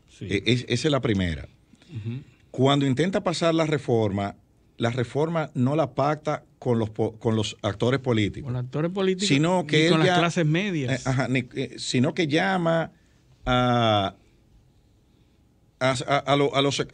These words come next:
Speaker 2: como a los amigos de él, tú sabes, a los empresarios.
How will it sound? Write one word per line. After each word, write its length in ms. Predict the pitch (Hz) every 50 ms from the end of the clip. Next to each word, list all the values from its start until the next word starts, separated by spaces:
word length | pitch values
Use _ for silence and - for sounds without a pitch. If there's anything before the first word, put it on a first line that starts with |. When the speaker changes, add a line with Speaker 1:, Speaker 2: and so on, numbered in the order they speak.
| 113
Speaker 2:
como 200 | - 143 139 135
a 20 | 135
los 120 | 139 135
amigos 340 | 151 135 180 - 240 175 139
de 160 | 123 110 110
él, 160 | 104 92 92 95
tú 100 | 190 214
sabes, 300 | 208 151 117 104 95 90
a 60 | 92
los 180 | 98 98 95
empresarios. 760 | 98 87 98 90 - 120 143 180 190 185 175 160 143 139 139